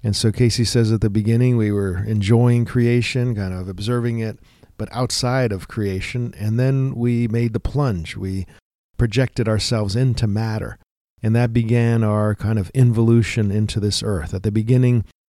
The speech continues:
we were staying for a short time. We were aware of our spiritual origin. And we would, we were aware that we were having a material experience, but there became a lingering. And, you know, y-, we can think of in our lives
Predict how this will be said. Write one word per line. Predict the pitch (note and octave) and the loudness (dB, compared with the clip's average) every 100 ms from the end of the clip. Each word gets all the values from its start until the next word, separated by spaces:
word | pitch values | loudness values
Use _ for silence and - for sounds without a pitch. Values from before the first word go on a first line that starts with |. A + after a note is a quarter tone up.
| _ _ | _ _
we | A2 A2+ | 2 4
were | A2 G#2+ G#2 G2+ F#2+ - | 4 4 2 0 -2 -6
staying | - - B2 A#2+ | -4 2 2 2
for | G#2 A2 | 0 0
a | G2 | 0
short | - C3+ A#2+ | 2 0 2
time. | - B2+ C3 D3+ | 0 0 0 0
We | B2+ | 0
were | G2+ F#2+ | 0 -2
aware | F2+ G#2 A2 A#2+ | -2 0 2 2
of | A#2+ | 2
our | A2 G#2+ | 0 0
spiritual | G2 - B2 A#2 A#2 - G#2+ | -2 -4 0 0 0 -2 -4
origin. | - A#2 B2+ A#2+ C#3 C#3 - - - _ | -2 0 0 0 0 -2 -4 -16 -20 _
And | A2+ A2 | -2 0
we | G#2+ A2 | 2 2
would, | G#2 G2+ - _ | 2 -2 -6 _
we | A#2 | 0
were | G2+ | 2
aware | A2+ A2+ | 4 4
that | A2 | 4
we | G#2+ | 2
were | G#2 | 2
having | A2 G#2+ G2+ | 2 0 0
a | G#2 | -2
material | G2 G#2+ - B2+ A2 G2+ | 0 -2 0 2 2 0
experience, | - - - F3+ C3 F2 C3 | -4 -4 0 0 0 -4 -8
but | A#2 G#2 - _ _ _ | -6 -6 -10 _ _ _
there | A#2+ | -2
became | A2 A#2+ - B2+ | 0 2 2 2
a | A2 | 2
lingering. | A2+ C#3 C3 G2 C#2+ A#1 - - _ _ _ - | 6 6 6 2 -4 -10 -16 -20 _ _ _ -8
And, | G2 F#2 F2 D2+ A#2+ | -4 -4 -4 -8 -8
you | G#2 | -4
know, | |
y-, | G2 F2 C2 D#2 | -4 -4 -10 -8
we | G#2 G#2 | -4 -2
can | A2 | -2
think | G#2 A#2+ G#2 | 0 0 0
of | G#2 G2+ | 0 0
in | G2+ | 0
our | G#2+ | 0
lives | G#2 G#2+ G2+ G2+ F#2+ | -2 -2 -2 -4 -8